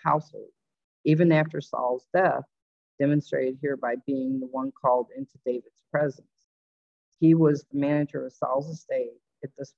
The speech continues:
point and had become wealthy as a result. Other episodes affirmed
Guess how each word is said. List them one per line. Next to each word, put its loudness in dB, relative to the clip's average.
point -6
and -14
had -4
become -6
wealthy -2
as -2
a 0
result. -2
Other 2
episodes -4
affirmed 0